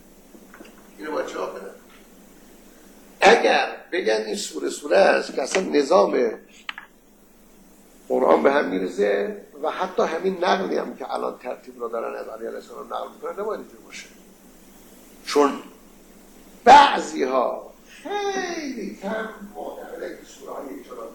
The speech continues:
می‌شده. یعنی غالباً که معتقدن سوره یک جا نازل نمی‌شده. مثلاً همین علق اول می‌گنش پنج یا شش تا آیه نازل شده. بعدش اون قسمت بعدیش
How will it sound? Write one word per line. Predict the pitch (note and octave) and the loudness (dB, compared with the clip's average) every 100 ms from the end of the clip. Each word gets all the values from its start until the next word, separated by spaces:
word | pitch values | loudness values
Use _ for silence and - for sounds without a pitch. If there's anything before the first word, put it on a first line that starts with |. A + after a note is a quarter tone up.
| - | -20
می‌شده. | - - - - - | -20 -20 -20 -20 -10
یعنی | B2+ D#3 - | -6 -2 0
غالباً | B2+ B2 - - | 0 0 -4 -6
که | - | -8
معتقدن | - - - - - | -8 -8 -10 -12 -14
سوره | - C#3 | -14 -16
یک | - | -14
جا | - | -12
نازل | - E4 G#4+ | -12 -6 -6
نمی‌شده. | - - - - - - - - | -6 -10 -12 -14 -20 -20 -20 -2
مثلاً | E3 E3 - | 0 2 2
همین | - - D#3+ G3 G3+ | 0 0 -4 -4 -4
علق | - D3 - - - - - - - - - - - - - - - - - - | 0 2 6 6 4 0 -10 -20 -20 -20 -20 -20 -20 -20 -20 -20 -20 -20 -20 -14
اول | D3 D3 E3 E3+ D3+ | -8 -2 0 -2 -2
می‌گنش | D#3+ D#3+ - - - | -2 -2 -4 -10 -12
پنج | - F3 - - - - - - - - | -8 -6 -6 -12 -14 -18 -20 -20 -18 -6
یا | - | -4
شش | - - - | -4 -6 -6
تا | C3+ | -8
آیه | - | -6
نازل | - - - - B2 A#2+ - - | -8 -12 -16 -20 -8 0 0 0
شده. | G3+ G#3+ - - - F#4 - - - - - - | -2 -2 -4 -8 -10 -10 -14 -20 -20 -20 -10 2
بعدش | - - G3+ - - | 4 4 2 -2 -4
اون | G#2 G2+ G2+ | -8 -8 -6
قسمت | G2 G2 F#2+ - | -6 -6 -6 -4
بعدیش | - - - G3+ - | -2 -2 -2 -6 -8